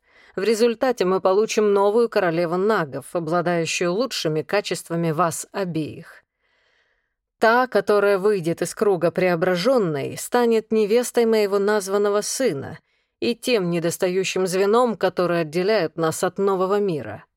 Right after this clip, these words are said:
Шеша взмахнул руками,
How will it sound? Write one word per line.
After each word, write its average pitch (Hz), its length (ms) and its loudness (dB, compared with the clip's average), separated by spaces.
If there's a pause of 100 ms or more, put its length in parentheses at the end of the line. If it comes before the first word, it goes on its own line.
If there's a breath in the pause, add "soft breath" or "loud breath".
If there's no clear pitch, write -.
(840)
Шеша 233 480 0
взмахнул 214 560 0
руками, 214 520 0